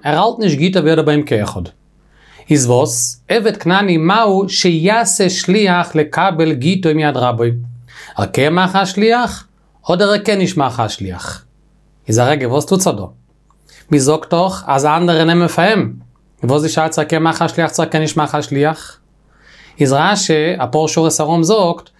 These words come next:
דאס, וואס רב שמעון בן אלעזר זאגט, אז מיר גיט דעם שטר פון אחרים,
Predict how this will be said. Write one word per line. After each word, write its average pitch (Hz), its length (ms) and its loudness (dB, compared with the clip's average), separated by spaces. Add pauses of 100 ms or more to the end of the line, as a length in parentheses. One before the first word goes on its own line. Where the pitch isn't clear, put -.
(300)
דאס, 139 340 2
וואס 151 180 -2
רב 123 60 -2
שמעון 160 180 2
בן 151 60 4
אלעזר 147 200 2
זאגט, 147 440 -2 (320)
אז 139 180 0
מיר 123 140 -2
גיט 151 120 2
דעם 147 120 2
שטר 139 240 0
פון 127 200 -4
אחרים, 165 600 0